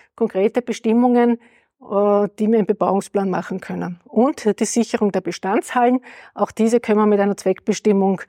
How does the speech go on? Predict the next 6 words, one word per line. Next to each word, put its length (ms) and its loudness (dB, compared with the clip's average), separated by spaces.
festlegen, 1200 -2
äh, 220 -4
dass 240 -2
die 140 0
nicht 260 0
jetzt 220 -6